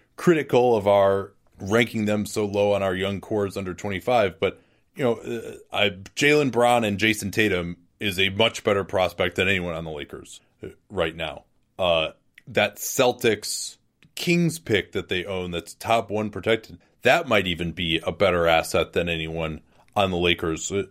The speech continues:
right now. Uh, so that's maybe where more of the complete haul aspect comes from. And so we'll just go through the Lakers assets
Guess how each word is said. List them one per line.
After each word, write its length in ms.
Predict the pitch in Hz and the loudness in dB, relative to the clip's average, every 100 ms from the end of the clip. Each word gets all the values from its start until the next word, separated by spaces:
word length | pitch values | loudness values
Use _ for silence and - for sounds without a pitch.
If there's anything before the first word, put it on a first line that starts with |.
| _ _ _ | _ _ _
right 280 | 110 92 80 | 0 2 2
now. 300 | 82 73 - _ _ _ | -2 -4 -8 _ _ _
Uh, 300 | 92 85 82 - _ _ - | 0 2 0 -6 _ _ -16
so 360 | - 113 98 - _ | 0 2 2 -4 _
that's 260 | 113 110 113 | 0 0 -2
maybe 300 | 107 98 95 | -2 -2 -4
where 300 | 95 98 90 | -2 -2 -2
more 240 | 92 95 | 0 0
of 160 | 90 82 | -2 -4
the 180 | 90 | -8
complete 600 | - 107 - - 127 117 | -6 -8 -8 -4 -2 -2
haul 600 | - - 117 107 92 87 - _ _ - | -4 2 4 4 2 0 -6 _ _ 0
aspect 400 | 98 90 90 - | 0 0 -6 -4
comes 200 | 139 135 | -6 -4
from. 100 | 87 | -6
And 140 | 82 | -4
so 100 | 101 | -4
we'll 100 | 98 | -4
just 220 | 107 104 | -6 -4
go 160 | - 107 | 0 0
through 240 | - 107 | -2 -6
the 120 | 95 87 | -6 -4
Lakers 380 | 92 92 82 | -4 -4 -6
assets 640 | 95 107 - 82 - - | -2 -2 -2 -6 -8 -14